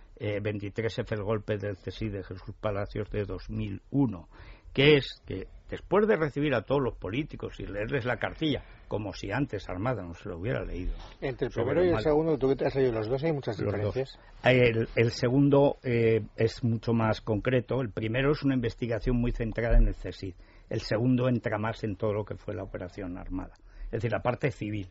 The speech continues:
Speaker 1: podríamos decir. Lo, el primero es de una densidad, y es un tocho así. El otro en doscientas páginas te resume diez años después, porque es del uno y lo otro es del once, no, del, sí, del once, o sea, son diez años,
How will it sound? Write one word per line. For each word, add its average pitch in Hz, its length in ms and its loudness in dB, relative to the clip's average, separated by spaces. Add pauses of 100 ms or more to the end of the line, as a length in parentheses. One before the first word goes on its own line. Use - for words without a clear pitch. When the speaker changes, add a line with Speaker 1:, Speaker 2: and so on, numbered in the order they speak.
(100)
Speaker 1:
podríamos 92 480 -6
decir. 87 280 -14 (380)
Lo, - 220 -4
el 107 140 -2
primero 104 500 0
es 107 120 -2
de 104 80 -6
una 95 260 -4
densidad, 95 760 -4
y - 60 -10
es - 120 -4
un 92 200 -6
tocho - 320 -6
así. 101 280 -6 (340)
El 92 120 -4
otro 117 240 2
en 131 80 8
doscientas 127 560 2
páginas 135 500 2
te 95 100 -4
resume 98 500 2 (640)
diez 151 260 4
años 135 260 4
después, 165 420 0
porque 107 220 -2
es 107 80 0
del 120 160 2
uno 139 300 6 (220)
y 104 60 -4
lo 101 120 0
otro 117 200 0
es 98 60 2
del 117 140 2
once, 151 380 4
no, 139 180 8
del, 98 420 0 (180)
sí, 135 180 6
del 104 180 2
once, 160 420 4 (460)
o - 40 -20
sea, 98 120 -2
son 117 260 -2
diez 110 220 0
años, 120 320 0